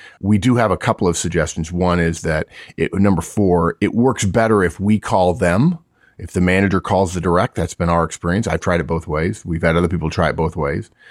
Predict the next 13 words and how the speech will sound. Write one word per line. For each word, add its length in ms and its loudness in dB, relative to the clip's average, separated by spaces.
Number 280 2
five, 580 0
more 400 4
document 600 0
sharing 640 -4
is 320 2
necessary. 720 -2
We 140 -4
found 340 0
that 340 0
over 220 -6
the 100 -6
years. 460 -8